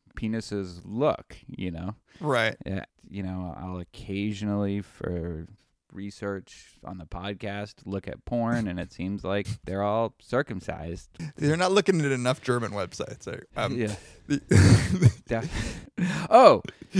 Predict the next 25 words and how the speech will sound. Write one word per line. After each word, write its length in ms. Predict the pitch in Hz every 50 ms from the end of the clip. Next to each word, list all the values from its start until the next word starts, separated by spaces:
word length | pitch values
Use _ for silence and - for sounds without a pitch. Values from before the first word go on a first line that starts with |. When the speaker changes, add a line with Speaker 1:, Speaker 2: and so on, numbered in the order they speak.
| - - 254 - - _
Speaker 1:
speaking 500 | - - - - 226 233 233 240 226 190
of 120 | 139 117
Germany, 640 | - - 139 151 165 165 151 127 110 101 98 95 - - _ _ -
I 160 | 110 127 147
will 140 | 151 160 143
be 220 | 110 139 151 156
in 180 | 127 110 107 95
Bonn, 380 | 85 107 107 113 117 110 104
Germany, 640 | 92 104 104 113 117 107 98 95 92 92 90 87 - _ _ _ _ - -
um, 680 | 95 95 92 92 95 92 92 90 90 87 85 82 - _ _ - - - _ - -
following 500 | - - - 123 127 123 117 113 107 104
week 220 | 107 110 110 - 101
after 260 | 92 92 - - 87
this 220 | 90 90 90 -
podcast 580 | - - 95 90 92 - - 92 90 87 - -
comes 240 | - 87 87 87 -
out. 280 | 92 95 90 82 80 -
So 140 | - -
if 80 | - -
there 160 | - 98 95 98
are 40 |
any 180 | 101 110 113 104
Very 440 | 90 82 82 85 85 101 101 107 107
Bad 220 | 95 104 98 92 87
Wizards 520 | 95 98 95 98 101 95 87 80 - -